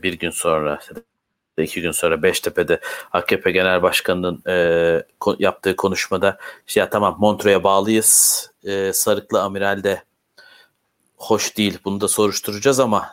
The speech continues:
deyip işte üçün-, Kanal İstanbul'a karşı, yani diğer ikisini kabul edip Kanal İstanbul'a karşı, e, bir şey söylememesi ka-, yine aynı gün, e, bir bakanın Kanal İstanbul'un ne kadar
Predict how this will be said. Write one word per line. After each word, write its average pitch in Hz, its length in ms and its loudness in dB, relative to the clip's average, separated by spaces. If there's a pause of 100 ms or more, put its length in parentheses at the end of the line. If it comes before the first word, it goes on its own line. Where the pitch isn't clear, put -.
deyip 113 240 -4
işte - 200 -4
üçün-, 95 280 -6
Kanal 101 280 -4
İstanbul'a 95 460 -4
karşı, 90 300 -4
yani 85 100 -6
diğer 107 160 2
ikisini 101 360 -4
kabul 101 260 -2
edip 98 200 -2
Kanal 95 280 -6
İstanbul'a 95 460 -4 (960)
karşı, 90 420 -2 (420)
e, 85 220 -2
bir - 40 -8
şey 95 140 -4
söylememesi 95 580 0
ka-, - 180 -2 (880)
yine 104 220 0
aynı 98 280 0
gün, 95 260 -4
e, 87 520 0
bir 90 100 -6
bakanın 90 360 -2
Kanal 92 240 0
İstanbul'un 92 480 -2
ne 101 60 -2
kadar 95 400 -2